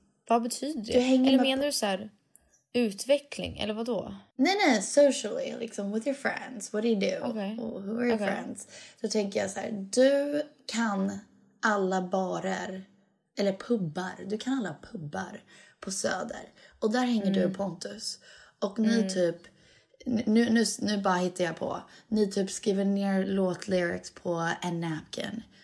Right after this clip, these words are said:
Speaker 2: Och sen blir det nästa hit. Och sen så ser jag, ehm, dig typ sitta i en studio med massa liksom nice människor, vilket du gör idag.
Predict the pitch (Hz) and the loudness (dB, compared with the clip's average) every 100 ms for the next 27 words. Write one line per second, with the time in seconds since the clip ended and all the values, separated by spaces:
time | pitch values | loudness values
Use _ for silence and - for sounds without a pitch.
0 | _ - 180 - 190 175 175 170 92 92 | _ -12 -6 -2 0 2 2 2 -2 0
1 | 92 - - _ _ _ _ _ _ _ | -2 -2 -12 _ _ _ _ _ _ _
2 | - 180 - - 175 - - - - - | -4 -2 -2 -6 -4 -6 -8 -18 -18 -18
3 | - 214 - - 214 214 214 214 - 202 | -4 -4 -2 0 2 2 -2 -6 -2 2
4 | 190 180 180 175 175 175 180 175 - - | 4 4 2 0 0 -2 -4 -4 -8 -20
5 | - - 185 185 175 196 - 220 - 233 | -20 -8 -4 -2 -2 -2 -4 -4 -6 -8
6 | - - _ _ 196 208 202 190 - 185 | -8 -12 _ _ -4 0 0 -2 -4 -4
7 | - - 196 196 208 185 - - 196 185 | -6 -4 -4 -2 -4 -2 -4 -2 0 0
8 | 180 170 170 180 185 - 185 180 170 180 | 0 -2 -4 -6 -6 -6 -6 -6 -6 -6
9 | 175 175 170 160 175 165 160 160 - 175 | -4 -4 -6 -6 -6 -4 -6 -6 -6 -6
10 | 180 160 160 160 170 165 | -4 -4 -2 -4 -4 -6